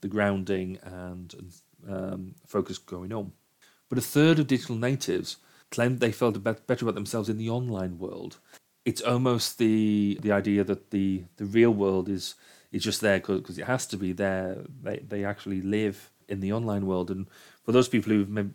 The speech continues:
maybe seen the, the film or read the book Ready Player One,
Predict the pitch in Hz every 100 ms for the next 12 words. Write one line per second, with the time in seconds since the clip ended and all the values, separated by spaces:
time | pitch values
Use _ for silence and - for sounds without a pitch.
0 | - 104 101 - 95 95 92 - 98 -
1 | 104 98 92 95 95 95 98 104 98 -
2 | 95 92 104 117